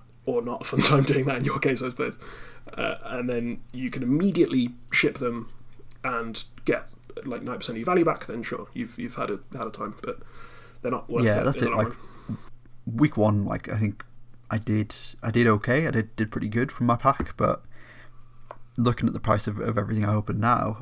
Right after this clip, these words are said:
Speaker 2: I, <laughs> I really don't think it's even worth the price of the pack now.
Speaker 1: No, not, not even close. I guar-, I guarantee you.
Speaker 2: And,
Speaker 1: If
Speaker 2: like,
Speaker 1: you
Speaker 2: I,
Speaker 1: open it
Speaker 2: I had
Speaker 1: today
Speaker 2: decent hits, like,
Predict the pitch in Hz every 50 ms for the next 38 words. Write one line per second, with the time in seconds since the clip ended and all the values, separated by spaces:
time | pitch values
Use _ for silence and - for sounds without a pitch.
0 | - - 113 113 113 - - - - 117 - - - - - - - 113 104 -
1 | - - - - 110 107 110 107 101 104 101 101 101 - 110 104 - 113 - -
2 | 110 101 104 104 104 104 107 - - 107 107 107 110 - 110 101 113 117 - -
3 | 156 151 147 139 - - - 160 131 120 143 123 107 - 151 160 139 123 131 123
4 | 127 123 117 - - - 123 120 127 123 120 - 131 143 139 151 127 117 - 120
5 | 120 123 120 113 113 113 113 107 - 117 117 117 - 123 123 127 120 117 117 113
6 | - 101 107 113 127 - - - - - - 104 107 104 -